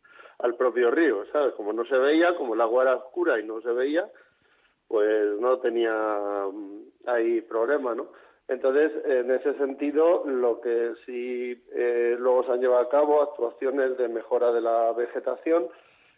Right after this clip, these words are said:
y lo cierto y verdad es que, pues, ahora es un río real, un río natural. Antes, pues, era una colección, una sucesión de piscinas de agua, eh, oscura y maloliente en verano, claro.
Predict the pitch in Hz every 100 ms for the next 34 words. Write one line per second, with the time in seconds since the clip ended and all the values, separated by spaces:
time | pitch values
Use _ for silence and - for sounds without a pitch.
0 | _ 139 139 131 143 135 143 139 131 131
1 | 135 143 - 139 139 139 - 110 110 117
2 | 120 127 131 120 123 127 - 120 117 127
3 | 131 131 135 131 127 120 113 113 127 107
4 | - _ - 117 107 117 127 127 120 110
5 | 123 107 - - _ _ _ - 107 120
6 | 123 - 127 123 113 117 117 120 120 117
7 | 120 113 - 113 117 127 131 127 123 127
8 | 131 127 - 127 123 127 127 127 117 -
9 | 117 120 113 120 123 117 131 135 143 -
10 | - - _ _ 127 117 117 117 113 -
11 | 139 139 147 156 156 143 120 117 113 110
12 | 107 110 110 113 117 117 113 117 95 110